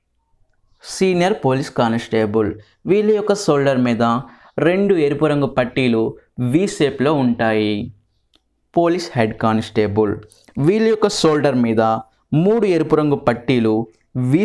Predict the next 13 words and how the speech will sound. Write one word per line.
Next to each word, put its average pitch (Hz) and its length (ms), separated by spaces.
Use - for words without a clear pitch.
షేప్‌లో 147 340
ఉంటాయి. 113 500
అసిస్టెంట్ 233 520
సబ్ 131 300
ఇన్స్‌పెక్టర్. 113 640
వీళ్ళ 202 240
యొక్క 214 240
షోల్డర్ 139 420
మీద 120 200
ఒక 175 120
సిల్వర్ 147 480
కలర్ 160 260
స్టార్ 120 300